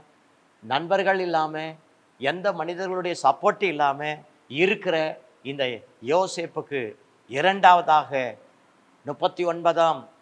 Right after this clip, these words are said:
அதிகாரம் இருபத்தி ஓராம் வசனத்தை நாம் வாசிக்கும்போது, praise the Lord, இந்த யோசேப்புக்கு சிறைசாலை தலைவனிடத்திலிருந்து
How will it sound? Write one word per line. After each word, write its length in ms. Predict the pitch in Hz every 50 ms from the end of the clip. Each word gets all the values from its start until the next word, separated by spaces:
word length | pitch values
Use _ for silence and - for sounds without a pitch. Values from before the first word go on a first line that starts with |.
| _ _ _ _ _ _ _ _
அதிகாரம் 600 | - 139 131 170 156 170 160 156 156 160 147 - -
இருபத்தி 480 | 143 165 185 190 196 185 - 185 190
ஓராம் 240 | 175 165 165 160 151
வசனத்தை 500 | 143 143 - - 160 151 156 - - 151
நாம் 180 | 151 143 139 123
வாசிக்கும்போது, 840 | 135 156 170 - - 165 - 156 147 143 139 - 156 156 147 131 - - - _ _ _ _ _ _ _ -
praise 240 | 143 156 147 - -
the 60 | 151
Lord, 340 | 151 147 147 143 131 110 - - - - _ _ _ _ _
இந்த 240 | 131 143 147 147 139
யோசேப்புக்கு 1120 | 127 123 147 170 190 190 180 - 185 175 175 - 156 127 - 151 151 143 123 101 - - _ _ _ _ _ _ _ _ _ _ - - -
சிறைசாலை 680 | 165 170 185 196 180 185 - 185 180 180 180 180 180 - -
தலைவனிடத்திலிருந்து 1200 | 156 143 151 165 175 180 180 180 170 160 156 160 156 - 151 151 151 143 147 143 143 143 131 113